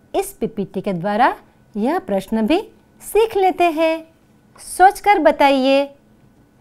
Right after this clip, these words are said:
"मैं चौथी कक्षा में खाली जगह हूँ।"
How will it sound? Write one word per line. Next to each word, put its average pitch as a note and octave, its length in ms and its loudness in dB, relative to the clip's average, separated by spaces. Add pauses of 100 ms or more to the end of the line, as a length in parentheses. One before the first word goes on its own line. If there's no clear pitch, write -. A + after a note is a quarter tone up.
(1600)
"मैं A#3 500 0 (840)
चौथी A3+ 540 4
कक्षा G#3+ 580 -4
में D4+ 400 0 (640)
खाली C#4 420 2
जगह A3+ 600 0 (580)
हूँ।" A#3+ 360 4